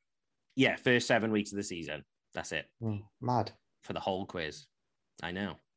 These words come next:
Speaker 1: It's almost like it fell in the review section of the, uh, episode.
Speaker 2: Well, I never.
Speaker 1: <laughs> Anyway.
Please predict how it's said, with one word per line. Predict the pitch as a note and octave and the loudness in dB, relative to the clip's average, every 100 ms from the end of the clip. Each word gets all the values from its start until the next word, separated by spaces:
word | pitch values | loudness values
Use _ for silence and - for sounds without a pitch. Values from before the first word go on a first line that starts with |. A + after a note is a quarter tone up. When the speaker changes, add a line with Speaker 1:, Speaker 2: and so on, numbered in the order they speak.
| _ _ _ _ _ _ _ _ - | _ _ _ _ _ _ _ _ -6
Speaker 1:
It's | - | 2
almost | C#3+ B2 | 4 4
like | G#2 | 2
it | G#2+ | 2
fell | - A2+ | 4 6
in | G#2 | 6
the | G2 | 4
review | G2 F#2+ A#2+ | 2 4 4
section | A2+ G2 - - F2 | 4 0 -2 -4 -4
of | E2+ E2+ | -4 0
the, | E2+ E2+ | 2 4
uh, | E2+ D#2+ _ - | 2 -2 _ -12
episode. | F2 - E2 E2 - _ _ _ _ _ _ _ _ _ _ _ _ _ | -10 -8 -6 -6 -10 _ _ _ _ _ _ _ _ _ _ _ _ _
Speaker 2:
Well, | A#2+ A2+ C3+ | 4 6 6
I | E3+ | 2
never. | F3 D3+ B2+ A#2 A#2 _ _ _ _ - | -2 -2 2 2 0 _ _ _ _ -2
Speaker 1:
<laughs> | - F#5 - _ _ B3 B3+ F#3+ - - - | -2 -2 -8 _ _ -4 0 0 -2 -6 4
Anyway. | B3 D3 F#2+ | 8 8 6